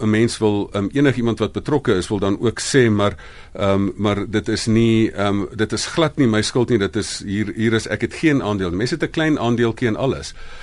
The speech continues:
In die laaste instansie vat met elke mens, groot of klein, ehm,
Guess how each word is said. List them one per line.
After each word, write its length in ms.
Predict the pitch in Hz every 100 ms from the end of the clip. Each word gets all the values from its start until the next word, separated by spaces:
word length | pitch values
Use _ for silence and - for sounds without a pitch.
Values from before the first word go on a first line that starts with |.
| -
In 80 | 127
die 80 | 123
laaste 360 | 117 160 - 143
instansie 680 | 120 - 123 104 - 82 69
vat 300 | 127 110 -
met 200 | 110 -
elke 320 | 139 156 156
mens, 380 | 98 90 107 -
groot 340 | 143 151 143
of 160 | 123 -
klein, 400 | 98 92 98 -
ehm, 240 | 95